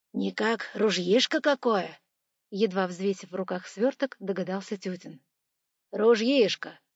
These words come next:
отвечал брат Тимофей. "Думал, сам постреляю. Ну, раз уж приехал, давай ты". "Кого надобно хлопнуть?" сразу спросил казак. "Вы, наверное,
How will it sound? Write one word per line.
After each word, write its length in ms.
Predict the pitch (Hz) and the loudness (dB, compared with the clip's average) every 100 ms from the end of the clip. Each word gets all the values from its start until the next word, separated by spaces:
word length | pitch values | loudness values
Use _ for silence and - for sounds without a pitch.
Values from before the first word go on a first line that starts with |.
| _ | _
отвечал 440 | 214 208 208 214 180 | -8 -6 -2 -2 -2
брат 220 | 185 180 | -6 -8
Тимофей. 560 | 202 202 190 170 151 _ _ _ _ | -8 -8 -8 -10 -12 _ _ _ _
"Думал, 500 | 196 202 226 220 214 - | 0 2 4 4 2 -2
сам 340 | - 247 262 | 0 2 4
постреляю. 720 | 196 180 196 196 185 170 165 151 _ - | 0 -2 -2 0 0 0 -6 -16 _ -2
Ну, 180 | 233 | 2
раз 220 | 262 226 220 | 4 4 0
уж 160 | - | -4
приехал, 560 | 202 185 190 220 233 208 - _ _ | -2 0 2 2 0 0 -6 _ _
давай 360 | 214 277 269 190 | 0 4 6 4
ты". 360 | - 180 160 _ _ _ _ _ | 0 -8 -10 _ _ _ _ _
"Кого 360 | - 220 214 277 | -8 0 4 6
надобно 540 | 262 247 202 202 208 | 6 4 2 0 0
хлопнуть?" 720 | 185 - 190 185 233 262 - - _ _ _ | -2 -4 -2 -2 2 2 0 -14 _ _ _
сразу 360 | - - 185 175 | -10 -4 -2 -4
спросил 340 | - 185 - | -8 -10 -8
казак. 460 | 175 190 170 165 - _ _ _ | -4 -4 -4 -8 -14 _ _ _
"Вы, 280 | 202 196 196 | -2 2 2
наверное, 680 | 196 196 196 190 190 190 | 2 4 4 2 -2 -4